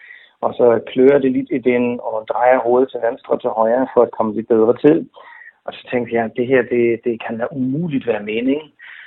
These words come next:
Øhm, og så spurgte jeg sådan lidt rundt, hvad, øhm, har I hørt? Øhm, hvem har egentlig sagt, at man skal have stilhalskrav på, og har kigget på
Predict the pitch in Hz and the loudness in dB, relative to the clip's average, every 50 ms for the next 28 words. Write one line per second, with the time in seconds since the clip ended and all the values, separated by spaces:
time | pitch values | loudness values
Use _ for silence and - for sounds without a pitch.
0 | - _ _ _ - 127 123 123 123 127 139 151 156 156 143 - 160 - - - | -20 _ _ _ 2 4 6 6 6 6 4 2 0 -2 -4 -2 -4 -4 0 2
1 | 180 180 180 185 175 165 165 165 190 180 165 185 185 170 196 - 254 - - - | 2 4 4 2 0 -2 -2 -4 -6 -6 -6 -4 -2 -2 -2 -2 -4 -8 -14 -20
2 | - - - - - 180 170 165 156 143 135 127 120 120 120 123 - - 117 - | -20 -20 -16 -8 -4 -2 -2 0 0 0 -2 -2 -4 -6 -12 -14 -18 -18 -14 -12
3 | 143 123 123 123 120 117 113 113 113 117 - - - - 131 135 143 151 139 - | -10 -8 -8 -8 -8 -6 -6 -6 -8 -8 -12 -12 -8 -8 -6 -4 -4 -6 -4 -2
4 | 131 - - 135 - - - - - 151 - - 127 127 127 131 131 127 127 120 | -2 0 0 0 -2 -4 -12 -18 -16 -14 -12 -10 -8 -8 -6 -4 -2 -2 -2 -2
5 | 117 117 - 135 165 190 170 139 131 127 139 135 127 117 117 120 - - 127 - | -4 -2 -2 -2 -2 -2 -4 -4 -4 -4 -4 -6 -8 -10 -10 -12 -8 -4 -4 -4
6 | 151 - - - - - 120 113 113 - 120 107 110 123 127 127 - - 127 117 | -4 -6 -12 -20 -16 -14 -14 -12 -8 -8 -8 -6 -4 -6 -8 -8 -8 -12 -10 -8
7 | 117 120 120 - - - 123 117 - - 123 127 117 120 110 110 107 - 131 131 | -8 -8 -8 -8 -8 -6 -6 -4 -2 -2 -2 0 -2 -4 -6 -8 -10 -10 -8 -6
8 | 127 135 - - 131 113 113 | -6 -4 -2 0 0 0 -2